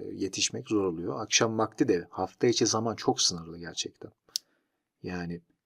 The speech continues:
seans kapanıyor altı yirmi, altı buçuk falan. O ek-, esnada ben oturuyorum ekranın başına. Yaptım, ettim, işte çektim, editledik, koyduk şeye,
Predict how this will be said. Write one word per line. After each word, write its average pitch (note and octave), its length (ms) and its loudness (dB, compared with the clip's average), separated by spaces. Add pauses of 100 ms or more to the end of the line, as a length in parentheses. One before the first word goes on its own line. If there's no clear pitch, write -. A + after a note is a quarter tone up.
(560)
seans G2+ 460 2
kapanıyor C#3 500 2
altı A2 360 2
yirmi, F#2+ 220 2
altı A2 260 0
buçuk - 220 -8
falan. F#2+ 180 -6
O G#2+ 120 0
ek-, - 160 -4 (240)
esnada F#2+ 500 0
ben F#2+ 80 -4
oturuyorum C3 500 4
ekranın A#2+ 340 0
başına. B2+ 360 0 (440)
Yaptım, A#2+ 380 2
ettim, A2+ 520 0 (100)
işte G2 380 -2 (720)
çektim, G#2 600 0
editledik, A2 800 2
koyduk A#2+ 380 4
şeye, G#2+ 360 6